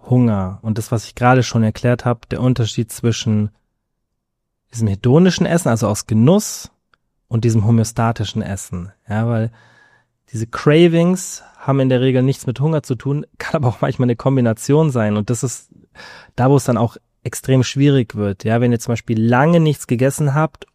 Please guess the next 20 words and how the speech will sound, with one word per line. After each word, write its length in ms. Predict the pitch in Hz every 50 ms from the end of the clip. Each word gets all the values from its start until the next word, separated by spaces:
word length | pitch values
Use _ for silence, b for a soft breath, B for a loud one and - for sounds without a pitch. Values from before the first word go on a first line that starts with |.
| _
und 440 | _ 214 240 254 254 262 247 220 -
dann 140 | 175 165 165
vielleicht 240 | - 165 160 147 -
irgendwas 300 | - 170 165 156 143 -
Emotionales 640 | 156 151 151 - - 135 135 139 143 143 143 139 -
passiert 400 | - - 131 - - 139 135 123
oder 140 | 120 117 123
ihr 100 | 113 113
prokrastiniert 1000 | - - - 117 - - - 117 - - - 120 117 120 120 123 120 120 117 B B B B B B B B
und 140 | B 120 117
dann 180 | 117 127 131 131
dieser 380 | 127 120 123 123 123 120 110
wirklich 340 | 120 131 - - 123 113 -
physiologische, 800 | - - - - 190 202 180 180 143 127 123 117 117 110 - 104
körperliche 640 | - - - - 165 180 - 156 127 113 - - 107
Hunger 180 | 104 113 117 113
noch 240 | 117 123 131 - -
unterstützt 600 | 139 123 - - - - - 143 147 - - -
wird 160 | 127 120 -
durch, 260 | - 123 123 127 120